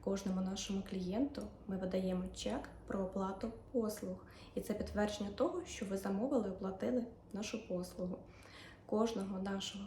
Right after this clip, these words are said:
клієнта ми супроводжуємо до Уженду на відбитки і по інших справах. Ми не беремо жодних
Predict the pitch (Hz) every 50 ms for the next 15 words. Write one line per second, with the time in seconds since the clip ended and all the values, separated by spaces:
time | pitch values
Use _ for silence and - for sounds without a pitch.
0 | - - 214 208 208 240 302 359 359 349 - 196 196 196 - - - - - -
1 | - - 208 196 - - - 214 - - 202 202 196 214 269 330 311 - - 196
2 | 190 185 185 185 190 - - - - - 180 208 208 226 262 - - - 220 208
3 | 208 196 196 190 185 190 185 - 196 - - - - - - 208 226 302 339 -
4 | - 185 196 190 - - - - - 185 - - - - - - - - - -
5 | - 220 - - 196 185 190 247 311 311 - - 247 247 - - - - - 190
6 | 185 185 185 180 - - - - - - - - - - - - - 208 208 208
7 | 208 208 196 - - - - - 208 226 254 254 302 277 240 208 190 190 185 -
8 | - - - 190 - - 214 208 202 202 - 185 202